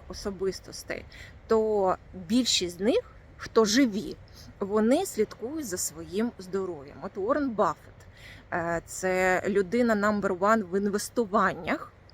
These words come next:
у світі. Він говорить про те, що найбільшим багатством для кожної людини є тіло і розум. Ось з чим треба працювати і над чим треба працювати, щоб бути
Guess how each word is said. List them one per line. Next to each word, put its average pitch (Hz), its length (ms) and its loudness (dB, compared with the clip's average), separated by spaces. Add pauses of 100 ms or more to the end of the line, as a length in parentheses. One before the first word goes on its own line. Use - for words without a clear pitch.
(120)
у 233 80 -2
світі. 240 600 -4 (1300)
Він 240 520 6
говорить 214 480 2
про 214 140 0
те, 285 300 2
що 226 500 4
найбільшим 202 880 0
багатством 196 840 0
для 185 180 0
кожної 294 460 4
людини 233 560 2 (300)
є 190 520 2 (280)
тіло 226 520 2 (300)
і 220 120 4
розум. 202 440 2 (420)
Ось 247 340 8
з - 180 -4
чим 269 340 2 (160)
треба 214 340 2
працювати 202 800 -2
і 196 100 0
над 190 180 -2
чим 233 240 2
треба 208 260 2
працювати, 208 760 0 (200)
щоб - 300 2
бути 196 460 -2